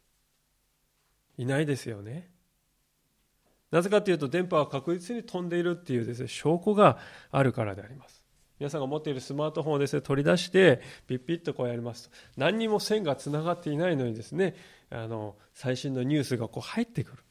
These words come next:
それを見ればですね、電波ってありますよね。電波の存在を疑うことはないわけであります。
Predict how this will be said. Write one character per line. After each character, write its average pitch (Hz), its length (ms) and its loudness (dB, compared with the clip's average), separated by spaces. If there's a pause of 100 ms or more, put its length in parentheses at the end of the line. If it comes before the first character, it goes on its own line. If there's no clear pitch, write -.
(840)
そ 180 140 0
れ 202 60 8
を 196 60 4
見 233 140 0
れ 233 80 6
ば 139 140 2
で 113 80 -6
す - 100 -16
ね、 107 220 -18 (880)
電 135 160 0
波 120 140 -8
っ 95 60 -14
て - 120 -16
あ 104 60 -10
り 117 80 -8
ま 147 140 -8
す 156 120 -12
よ 127 80 -12
ね。 170 260 -12 (2000)
電 131 160 2
波 117 160 -4
の 107 80 -8
存 123 240 -8
在 117 180 -6
を 113 40 -6
疑 127 320 -4
う 135 60 -6
こ 151 100 -4
と 151 100 -6
は 117 120 -2
な 131 160 -4
い 170 40 -4
わ 123 120 -4
け 143 100 -12
で 139 80 -14
あ 143 40 -12
り 156 60 -14
ま - 160 -20
す。 - 140 -20